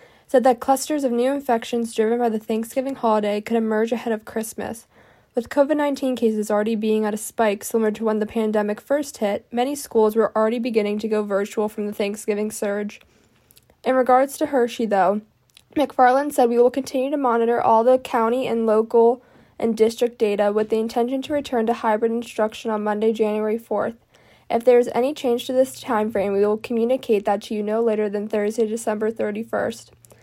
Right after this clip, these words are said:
D T S D also instituted a t-, covid nineteen dashboard on its website. The dashboard will publicly track the number of suspected and confirmed cases of coronavirus at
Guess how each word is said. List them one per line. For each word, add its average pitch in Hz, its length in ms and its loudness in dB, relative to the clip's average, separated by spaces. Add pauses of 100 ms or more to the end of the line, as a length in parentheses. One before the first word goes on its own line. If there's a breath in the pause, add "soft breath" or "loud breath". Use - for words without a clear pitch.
(240 soft breath)
D 262 140 -2
T 285 120 0
S 240 180 4
D 254 120 -4
also 233 460 2
instituted 226 840 -2
a 226 60 -2
t-, - 140 -18 (100)
covid 262 320 2
nineteen 226 480 -2
dashboard 214 540 2
on 208 120 2
its 220 160 -6
website. - 540 -4 (440 soft breath)
The 262 80 -4
dashboard 254 500 6
will 233 160 6
publicly 285 580 0
track 226 340 0
the 240 80 0
number 233 300 0
of 262 80 -2
suspected 233 640 -4
and 233 100 -6
confirmed 226 440 -4
cases 226 520 0
of 214 140 -6
coronavirus 226 680 0
at 214 220 0